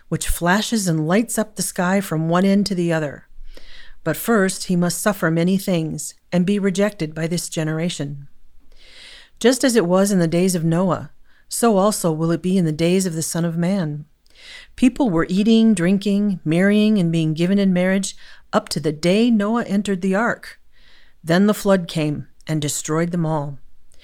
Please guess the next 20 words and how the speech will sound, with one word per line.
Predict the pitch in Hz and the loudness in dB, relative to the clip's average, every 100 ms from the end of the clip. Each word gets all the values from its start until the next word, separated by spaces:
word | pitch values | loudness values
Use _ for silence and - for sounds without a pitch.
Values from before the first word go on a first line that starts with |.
| - - - | -20 -20 -4
It | 196 196 | 0 4
was | 175 | 2
the | 165 | 2
same | 151 175 180 180 175 | -2 0 0 0 0
in | 170 | 2
the | 180 | 2
days | 175 180 180 | 2 2 0
of | 175 | 0
Lot. | 180 190 - - - - - - - | -2 -2 -6 -14 -14 -14 -12 -8 0
People | 233 233 175 | 2 2 0
were | 156 | 0
eating | 156 175 202 214 | 0 2 4 4
and | 214 | 4
drinking, | 202 226 175 143 131 - | 2 0 0 -4 -8 -10
buying | - 147 175 202 | -4 0 2 2
and | 202 | 2
selling, | 190 185 190 156 - 131 - | 0 0 0 -2 -6 -16 -18
planting | - 165 180 208 247 226 | -6 0 2 2 0 0
and | 180 | 2
building. | 170 175 156 147 | 2 0 -2 -8